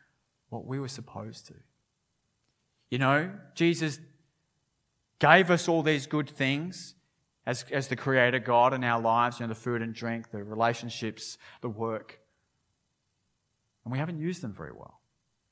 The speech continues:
Or we ignore him and worship them.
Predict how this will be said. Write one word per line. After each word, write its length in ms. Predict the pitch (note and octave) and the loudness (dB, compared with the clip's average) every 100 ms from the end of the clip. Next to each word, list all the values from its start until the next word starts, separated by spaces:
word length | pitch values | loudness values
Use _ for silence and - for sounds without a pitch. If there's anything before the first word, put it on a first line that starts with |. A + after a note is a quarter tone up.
| _ _ _ _ - | _ _ _ _ -6
Or 160 | B2 | -4
we 140 | A#2+ B2 | -2 -4
ignore 440 | A#2+ A#2+ B2+ D3 | -4 -6 -4 -4
him 480 | C3+ - G2 F2 G2 - _ _ _ _ _ - | -6 -8 -10 -10 -14 -20 _ _ _ _ _ -10
and 140 | A2+ | -4
worship 360 | A2+ A#2+ - - | -2 -2 -6 -6
them. 280 | A#2+ G#2 | -6 -6